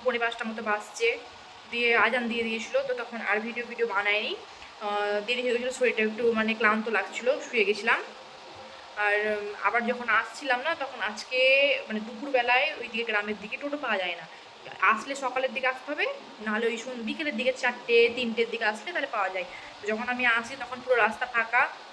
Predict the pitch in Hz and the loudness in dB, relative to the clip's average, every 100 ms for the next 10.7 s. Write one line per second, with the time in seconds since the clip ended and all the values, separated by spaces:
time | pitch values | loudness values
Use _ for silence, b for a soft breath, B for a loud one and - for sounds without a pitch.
0 | - - - - - - - - 247 269 | -18 -18 -20 -20 -20 -20 -14 -10 -2 2
1 | 254 233 240 240 262 262 277 240 240 254 | 4 6 4 4 2 0 -4 -4 -2 2
2 | 254 - 247 233 254 262 233 254 226 220 | 0 0 -2 0 0 -2 -4 0 0 2
3 | 233 220 226 226 214 226 330 - - - | -2 -2 0 0 2 2 2 0 -16 -18
4 | B B - 262 262 254 254 254 262 247 | B B -4 4 8 8 8 6 6 4
5 | 233 220 202 214 208 214 254 247 196 226 | 2 0 0 -2 -4 -4 0 4 6 4
6 | 269 254 254 247 277 269 254 254 269 262 | 0 -4 -2 -4 -2 0 2 2 0 2
7 | 277 254 190 180 - 214 240 233 247 247 | 4 4 2 -2 -6 -8 -8 -2 0 2
8 | 240 - 220 220 214 208 220 226 233 202 | 2 0 -4 -2 -4 -2 -2 -2 -2 0
9 | 214 - 214 233 233 247 226 202 220 220 | 0 -4 -6 -4 -4 -2 0 0 0 -2
10 | 208 214 - 180 - 214 | -4 -4 -4 -10 -12 -12